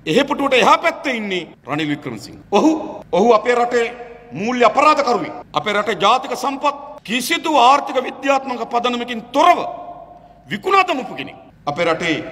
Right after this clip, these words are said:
තෙල් සංස්ථාව සතුව තිබුණ වැදගත් ආයතනයක් නැව් තෙල් අංශය.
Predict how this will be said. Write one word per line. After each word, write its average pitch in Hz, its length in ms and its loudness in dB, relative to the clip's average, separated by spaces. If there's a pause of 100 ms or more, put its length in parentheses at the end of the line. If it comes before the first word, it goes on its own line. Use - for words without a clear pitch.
(120)
තෙල් 196 180 2
සංස්ථාව 208 580 2
සතුව 180 300 -2
තිබුණ 180 240 -4
වැදගත් 175 400 0
ආයතනයක් 160 500 2 (380)
නැව් 147 300 2
තෙල් 151 200 0
අංශය. 107 260 -6